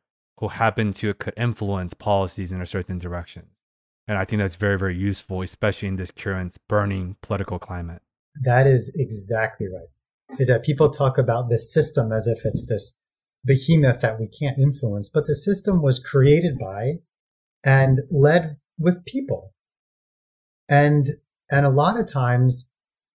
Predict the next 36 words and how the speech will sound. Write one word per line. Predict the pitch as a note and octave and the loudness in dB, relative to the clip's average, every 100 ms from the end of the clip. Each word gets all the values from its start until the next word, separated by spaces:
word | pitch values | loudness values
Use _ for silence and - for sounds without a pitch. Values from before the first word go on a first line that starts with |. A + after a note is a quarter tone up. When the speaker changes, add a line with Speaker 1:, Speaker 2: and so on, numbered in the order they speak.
| _ - | _ 2
Speaker 2:
just | F#3 F#3 | 2 4
like | F3+ E3 - - | 2 2 0 -2
we | C#3 F3+ | 2 2
try | - E3 D#3+ | 2 0 2
and | D#3+ | 4
empower | D3 C3 C3+ D3 D3+ C3+ B2 A#2+ - _ _ _ _ _ _ _ _ _ _ | 4 2 0 0 4 6 6 2 -8 _ _ _ _ _ _ _ _ _ _
the | C3 C3 | 0 0
people | - F3+ D3 | 2 4 4
we're | B2+ A#2 | 4 2
serving | - D#3+ F3+ A2+ G#2 | 4 4 4 0 -2
to | - | 0
make | B2 G#2 | 0 0
changes | - C#3 C3+ B2 A2+ | 0 2 4 2 0
in | A2+ A2 | -2 0
their | D3 D#3+ | 2 2
lives, | A2 F2+ _ - - - | 0 -6 _ -18 -18 -4
you | A#2+ | -2
know, | G#2+ G#2+ | -2 -2
maybe | A#2 C#3+ C#3+ | 4 4 4
they're | C3 A#2+ G#2+ A#2+ - | 4 2 0 -4 0
using | B2+ A#2 A2+ A2 A#2+ | 0 2 -2 -4 -4
heroin | E3 D3+ C3 A#2 A2 G#2 | 0 0 0 -2 -4 -6
or, | F#2+ F#2 _ _ _ _ _ _ - | -10 -16 _ _ _ _ _ _ -6
or | A#2+ G2+ | -4 -4
crack | - D3 C#3 C#3 | -4 0 0 0
or | |
something, | B2 A#2+ - A2+ A2+ | -2 -2 -2 -4 -2
we | A#2+ A#2+ C3+ | 0 0 0
empower | A2+ B2+ C#3 D3+ D#3+ | 0 0 0 2 2
them | A2+ F#2+ F#2+ _ _ _ | 2 -4 -12 _ _ _
that | C3+ B2+ | -6 2
they | C3 C#3+ | 6 6
have | B2+ A#2 - | 4 0 0
influence | D3 C3+ B2 A2 G2+ G#2 | 2 2 -2 -4 -6 -10
over | G2 | -10
this. | F#2+ F2 | -12 -12